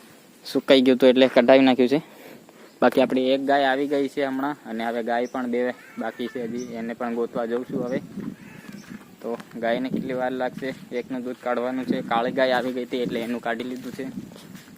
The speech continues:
ને બાકી તમને દેખાડું છું કે આ કપાસ બાજુવાળાનો કેવો જોરદાર થઈ ગયો છે. બાકી આમાં હતી જાર, એ જાર વાટી નાખી છે.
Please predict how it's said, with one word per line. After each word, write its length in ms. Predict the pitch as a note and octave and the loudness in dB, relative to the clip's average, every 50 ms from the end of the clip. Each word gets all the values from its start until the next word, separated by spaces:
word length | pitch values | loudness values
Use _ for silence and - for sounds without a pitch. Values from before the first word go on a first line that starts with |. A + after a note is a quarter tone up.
| - - | -16 -10
ને 80 | C3+ | -6
બાકી 300 | B2+ A#2 A#2+ A#2+ - B2 | -4 -4 -2 -2 -4 -6
તમને 260 | A#2+ A#2+ B2+ B2+ B2 B2 B2 | -6 -6 -6 -4 -4 -2 -2
દેખાડું 300 | B2 A2+ - B2+ C3 B2 | -4 -2 0 -2 -2 -2
છું 140 | - C#3+ - | -6 -8 -6
કે 80 | C#3+ C3 B2+ | -6 -6 -6
આ 60 | - - | -6 -8
કપાસ 300 | - F#2 - C3 C3 - - | -8 -4 0 0 0 0 0
બાજુવાળાનો 560 | B2+ A#2 A#2 A#2 B2+ A#2+ A#2+ A#2+ A#2+ A2+ B2 - - | -2 -2 -2 -2 -4 -6 -4 -4 -4 -6 -6 -8 -6
કેવો 160 | A#2 A#2 A2+ | -4 -4 -2
જોરદાર 420 | A2 A#2 A2 A2 A2 A#2 A#2 G#2 - - | -2 -2 -4 -4 0 0 0 0 0 -6
થઈ 120 | - A2 G#2 | -8 -6 -4
ગયો 100 | A2+ A#2 A#2 | -4 -4 -4
છે. 80 | B2 A#2 - - - - - - - - - - - - - | -4 -6 -8 -10 -6 -6 -6 -6 -6 -12 -12 -12 -12 -4 4
બાકી 240 | B2 A#2+ - - C3 A#2+ | 4 4 6 6 6 8
આમાં 240 | A#2+ B2+ C3 C3 B2+ | 8 8 8 6 4
હતી 200 | B2 - C3+ B2 A#2+ | 4 4 4 4 6
જાર, 200 | A#2+ A#2+ C3 C#3 - | 6 6 6 6 6
એ 100 | B2 A#2+ | 4 6
જાર 260 | A2+ A#2+ A2+ A#2+ A#2+ | 6 6 6 8 8
વાટી 300 | A#2 A2+ A2+ G#2+ A#2+ B2+ C3 | 8 6 6 6 2 2 2
નાખી 220 | B2+ A#2+ - - - | 2 0 -4 -6 -6
છે. 80 | - | -6